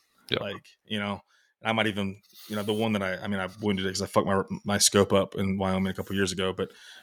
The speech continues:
Speaker 2: I got to one sixty on her, you know, crawl,
Speaker 1: Yep.
Speaker 2: crawling, low crawling up. Like,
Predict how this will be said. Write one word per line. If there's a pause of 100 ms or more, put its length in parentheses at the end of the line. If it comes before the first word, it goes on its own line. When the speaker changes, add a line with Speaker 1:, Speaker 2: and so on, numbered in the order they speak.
(120)
Speaker 2:
I
got
to
one
sixty
on
her,
you
know, (180)
crawl,
Speaker 1:
Yep.
Speaker 2:
crawling,
low
crawling
up.
Like,